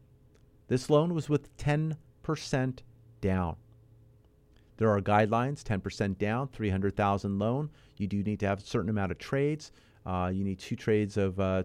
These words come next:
twenty, uh, two trades of twelve months or one trade of twenty-four months. A trade is a trade line on your credit. So we're looking for your credit and looking for a score and a read on length of credit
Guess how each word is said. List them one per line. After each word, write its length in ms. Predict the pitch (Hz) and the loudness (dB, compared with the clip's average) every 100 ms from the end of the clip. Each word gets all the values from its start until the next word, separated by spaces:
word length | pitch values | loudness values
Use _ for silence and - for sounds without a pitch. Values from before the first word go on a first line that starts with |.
| - | -4
twenty, 400 | - 110 - - | -8 -6 -6 -6
uh, 200 | 104 95 | -2 -2
two 140 | - 131 | -2 -6
trades 320 | - 113 98 | -2 -2 -4
of 60 | |
twelve 260 | - 139 135 | -2 2 4
months 240 | 135 135 | 2 0
or 80 | 101 | -2
one 240 | 92 101 110 | 0 -2 -2
trade 300 | - 107 101 | -2 -2 -2
of 80 | |
twenty-four 540 | - - - - 123 127 | -4 -6 -6 -4 -2 0
months. 220 | 135 135 | 0 -4
A 60 | 101 | -8
trade 480 | - 135 139 151 - | -4 -2 0 -2 -2
is 280 | 127 127 - - | 0 0 -6 -8
a 80 | 110 | -6
trade 400 | 113 - 139 143 | -6 -2 -2 0
line 240 | 139 139 143 | -2 -2 -4
on 180 | 123 120 | -2 -2
your 140 | 120 | -2
credit. 440 | 120 - 123 107 - _ _ _ _ _ _ _ _ _ _ _ _ _ _ _ | -4 -4 -2 -2 -4 _ _ _ _ _ _ _ _ _ _ _ _ _ _ _
So 140 | - 107 | 0 2
we're 120 | 104 | 4
looking 300 | 110 - 117 | 2 2 -2
for 180 | - 123 | 0 0
your 160 | 117 | 0
credit 600 | 127 - 151 131 87 - - _ _ _ _ _ _ _ | -2 0 2 2 0 -10 -20 _ _ _ _ _ _ _
and 140 | 101 98 | -4 -2
looking 240 | 101 107 | -2 -2
for 200 | 101 113 | -4 0
a 60 | 110 | 0
score 680 | - - 147 143 98 92 95 _ _ _ - | -2 -4 2 6 6 4 -2 _ _ _ -2
and 260 | 110 107 101 - | 0 0 -2 -2
a 100 | 110 | 2
read 400 | 107 135 123 98 | 4 4 2 0
on 240 | 113 107 107 | -2 0 0
length 320 | 113 139 - | 0 -2 -2
of 80 | 113 | -6
credit 420 | - 98 98 95 | -2 0 0 -2